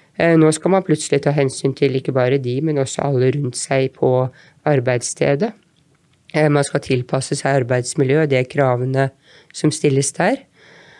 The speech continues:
Man får en form for mental overbelastning, tenker jeg, med at det blir mye mer støy, det blir mange mer,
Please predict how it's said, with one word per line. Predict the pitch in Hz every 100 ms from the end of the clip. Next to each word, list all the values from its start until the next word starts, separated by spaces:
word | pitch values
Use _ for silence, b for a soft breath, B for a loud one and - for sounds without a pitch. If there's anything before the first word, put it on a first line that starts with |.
| b b b
Man | 208 214
får | 202 165
en | 185 208
form | 180 160
for | - 175
mental | 180 180 165 165
overbelastning, | 165 135 120 131 135 - - 185 202
tenker | 190 185 196
jeg, | 156 160
med | 165 156
at | 156
det | 160
blir | 135 135 170
mye | 175 151 151
mer | 139 139
støy, | - - 151 170
det | 151
blir | 139 139
mange | 147 143 143 139
mer, | 135